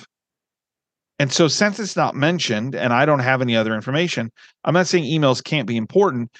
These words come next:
but I would kind of default to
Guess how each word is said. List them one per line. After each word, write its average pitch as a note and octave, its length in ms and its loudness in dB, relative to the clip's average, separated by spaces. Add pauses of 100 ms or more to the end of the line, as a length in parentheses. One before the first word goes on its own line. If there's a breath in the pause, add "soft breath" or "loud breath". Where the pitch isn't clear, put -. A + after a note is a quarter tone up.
(720 soft breath)
but D3+ 220 -2 (140)
I D3+ 200 4
would C3+ 260 0 (1300)
kind D3+ 100 0
of A#2 100 -4
default B2 760 0 (200)
to B2 300 -2